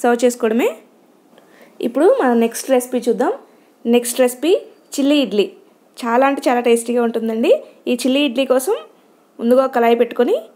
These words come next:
ఇందులో ఇడ్లీ పీసెస్ని ఫ్రై చేసుకోవాలి. ఇక్కడ నేను ఇడ్లీని ఫోర్ పీసెస్ చేసుకున్నాను. ఇలా మొత్తం అన్ని పీసెస్ వేసుకొని మీడియం ఫ్లేమ్లో ఫ్రై చేసుకోవాలి. మనం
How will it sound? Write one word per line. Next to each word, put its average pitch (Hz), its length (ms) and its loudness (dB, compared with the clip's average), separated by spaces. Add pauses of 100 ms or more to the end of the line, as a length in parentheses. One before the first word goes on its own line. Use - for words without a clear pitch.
(480)
ఇందులో 247 260 4 (560)
ఇడ్లీ 247 180 2 (640)
పీసెస్ని 254 420 2 (120)
ఫ్రై 226 120 2 (100)
చేసుకోవాలి. 233 500 2 (2500)
ఇక్కడ 240 220 0
నేను 254 160 2 (140)
ఇడ్లీని 262 380 2
ఫోర్ 240 220 2
పీసెస్ 254 320 -2
చేసుకున్నాను. 226 460 0 (1700)
ఇలా 262 180 2
మొత్తం 247 240 -2
అన్ని 277 160 0
పీసెస్ 262 300 0
వేసుకొని 233 380 0 (960)
మీడియం 277 300 2
ఫ్లేమ్లో 254 320 2 (520)
ఫ్రై 233 140 2 (120)
చేసుకోవాలి. 240 520 2 (1400)
మనం 254 160 2